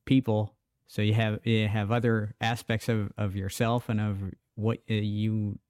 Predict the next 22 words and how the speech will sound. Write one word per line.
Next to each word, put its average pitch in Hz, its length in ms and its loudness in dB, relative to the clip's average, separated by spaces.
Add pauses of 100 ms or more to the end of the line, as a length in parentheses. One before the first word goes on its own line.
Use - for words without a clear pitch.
(160)
deem 117 280 6
important, 110 580 0
and 104 300 0
you 101 80 2
need 107 180 2
to 101 60 -4
get 107 160 0
it 101 100 -2
out 107 220 -2
there. 98 240 -4
So, 98 240 -6 (600)
yeah, 110 120 0
you 104 160 2
kinda 101 360 -2 (480)
have 110 240 0
your 110 300 2 (640)
little 113 140 2
boxes 107 500 0
that 107 160 0
you 107 100 2
need 110 200 4
to, 101 280 -2